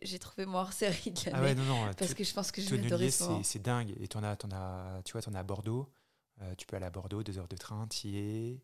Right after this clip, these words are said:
Speaker 2: Et franchement, c'est tout un métier à, à découvrir et qui est, ouais, moi, qui me fascine.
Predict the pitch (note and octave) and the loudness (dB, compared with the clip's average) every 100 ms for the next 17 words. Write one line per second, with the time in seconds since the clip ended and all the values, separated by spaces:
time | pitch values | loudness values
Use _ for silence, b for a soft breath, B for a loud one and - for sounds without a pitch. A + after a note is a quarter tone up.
0 | _ B2 G#2 G2+ G2 - b b b - | _ -6 -4 -2 -4 -10 b b b -18
1 | - A#2 G#2+ - A2+ G#2+ - A#2+ G#2+ F#2+ | -6 -6 -6 -4 -2 -2 -2 -2 -2 -2
2 | F2+ F2+ F#2 G#2 _ _ _ _ _ _ | -6 -8 -10 -14 _ _ _ _ _ _
3 | _ - G2+ G#2 - G#2 G2+ A#2+ A#2+ G2 | _ -10 -4 -4 -4 -4 -2 0 0 -2
4 | - - A#2 - - - A#2 G#2+ G#2 G#2 | -6 -12 -12 -16 -18 -12 -8 -8 -8 -10
5 | G#2 - - - A2+ | -12 -8 -2 -2 -2